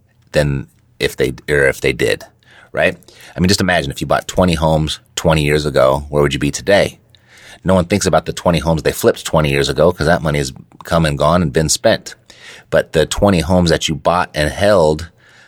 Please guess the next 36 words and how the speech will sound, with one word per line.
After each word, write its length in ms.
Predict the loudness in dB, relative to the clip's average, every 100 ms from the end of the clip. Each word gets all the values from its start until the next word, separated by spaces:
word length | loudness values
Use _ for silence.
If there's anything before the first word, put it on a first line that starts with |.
| -20 -8
that's 160 | -4 -4
created 320 | 0 2 2
real 240 | 4 4 4
wealth 220 | 2 0
for 120 | -4
you, 140 | -4
for 240 | -6 -4 0
sure. 460 | 2 4 2 -2 -12 -20 -20 -16 -4
And 100 | 0
it 40 |
doesn't 220 | 0 0
really 200 | 0 2
matter 340 | 2 2 2 2
which 300 | 0 -2 -4
time 340 | 0 0 0 -2
in 280 | -2 -2 -4
history 440 | -6 -4 -4 -2 -4
you 100 | -4
purchased 480 | -2 -2 0 -2 0
that. 340 | 0 -2 -10 -18 -10
A 80 | -6
good 260 | 0 0 2
twenty-year 420 | 0 2 2 0
span 300 | 0 2 2
like 180 | 0 2
that, 220 | 0 0
you're 100 | 0
gonna 120 | 0
be 120 | 0
better 260 | 2 4 4
off 180 | 2 0
than 180 | -2
you 120 | -2 2
were 260 | 2 0 -4 _
when 200 | -8 -6
you 220 | -4 -6